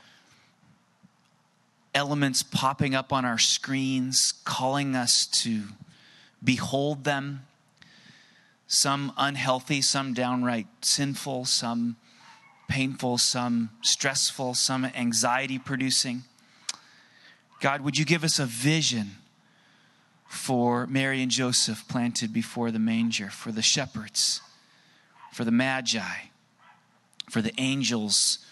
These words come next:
surrounding them, that we might give ourselves, devote ourselves to beholding your glory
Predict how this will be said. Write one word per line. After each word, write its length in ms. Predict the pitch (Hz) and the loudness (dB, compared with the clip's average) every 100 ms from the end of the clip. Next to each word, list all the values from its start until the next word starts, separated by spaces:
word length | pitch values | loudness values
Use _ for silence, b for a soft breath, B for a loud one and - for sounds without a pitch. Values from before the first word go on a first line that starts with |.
| B | B
surrounding 840 | - 127 117 123 127 120 113 110 | 0 2 0 0 0 0 0 0
them, 360 | 107 95 90 85 _ _ b b b b b b b b b b b - | -2 -6 -10 -16 _ _ b b b b b b b b b b b -2
that 140 | 131 | 2
we 140 | 147 | 2
might 300 | 160 156 139 - B B B B B _ _ _ _ _ _ _ _ - 117 | 4 2 0 -8 B B B B B _ _ _ _ _ _ _ _ -10 0
give 220 | 151 185 | 2 2
ourselves, 500 | 170 147 - 131 113 | 2 0 0 0 0
devote 380 | 131 120 160 196 | -2 2 2 2
ourselves 680 | 185 151 - 135 123 120 - | 0 0 2 2 0 0 0
to 480 | - 143 131 123 120 | 0 2 4 4 2
beholding 1160 | 117 127 - - - 160 185 185 131 104 180 - _ b b b b b b _ - | 0 -2 -2 -12 -8 -4 0 0 -2 -6 -8 -20 _ b b b b b b _ -2
your 220 | 123 120 | 2 2
glory 720 | 110 123 123 117 98 90 - | 0 2 2 2 -2 -10 -16